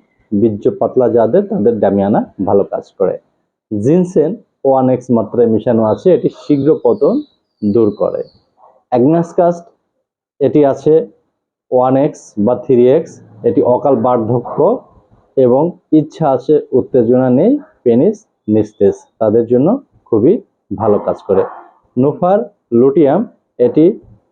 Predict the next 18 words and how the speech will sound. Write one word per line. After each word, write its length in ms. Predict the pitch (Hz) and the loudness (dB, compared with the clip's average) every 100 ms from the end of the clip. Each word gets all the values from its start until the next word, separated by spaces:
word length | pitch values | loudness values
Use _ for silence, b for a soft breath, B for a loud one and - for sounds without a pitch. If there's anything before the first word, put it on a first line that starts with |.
| _ | _
অল্প 260 | 131 135 151 | 0 0 0
আলিঙ্গনে 600 | 160 135 135 131 131 143 185 | 0 2 2 2 2 2 2
বা 160 | 139 139 | 0 0
উত্তেজনায় 640 | 120 104 127 110 123 139 | 0 0 -2 0 2 2
যাদের 300 | 120 110 151 196 - | 2 2 0 -2 -6
বীর্যপাত 580 | 113 107 101 107 113 - | -2 -2 0 -2 -2 -4
হয়, 160 | 151 220 233 _ | -4 -4 -4 _
তাদের 240 | 107 113 107 | 0 0 0
জন্য 220 | 120 175 233 - | 0 0 -2 -4
অতীব 300 | 104 131 117 185 277 _ _ _ _ | 0 0 0 -2 -2 _ _ _ _
উৎকৃষ্ট 500 | 113 - - 120 - | -8 -6 -4 -4 0
হোমিওপ্যাথিক 880 | 185 277 _ 117 113 104 107 - 202 208 _ _ _ - | -2 -2 _ -2 0 0 -2 0 -2 -4 _ _ _ -4
ঔষধ। 360 | 110 - 90 82 _ _ _ 120 | -4 -2 -6 -6 _ _ _ -2
মুইরা 400 | 131 170 175 226 226 147 - | 0 2 2 0 -4 -16 -4
ওয়ামা, 300 | 110 92 85 - _ 98 | -2 -2 -4 -10 _ -4
যৌন 260 | 113 147 156 | 0 0 0
চাহিদা 420 | 160 143 139 143 | 0 0 0 0
কম 260 | - 147 | -2 -2